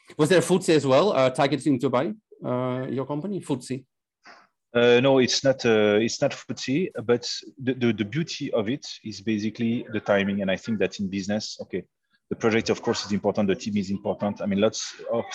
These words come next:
Speaker 2: things are
Speaker 1: Timing.
Speaker 2: important, but the, the timing
Speaker 1: Yeah.
Speaker 2: is always essential, essential, essential. I think the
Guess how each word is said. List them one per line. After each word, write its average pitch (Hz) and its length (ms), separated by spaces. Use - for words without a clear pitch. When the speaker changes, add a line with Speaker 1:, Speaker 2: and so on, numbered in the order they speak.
Speaker 2:
things 117 180
are 110 40
Speaker 1:
Timing. 107 240
Speaker 2:
important, 110 280
but - 20
the, 120 200
the - 80
timing 123 320
Speaker 1:
Yeah. 113 60
Speaker 2:
is 107 100
always 104 380
essential, 104 440
essential, 95 380
essential. - 280
I - 380
think 139 120
the 123 60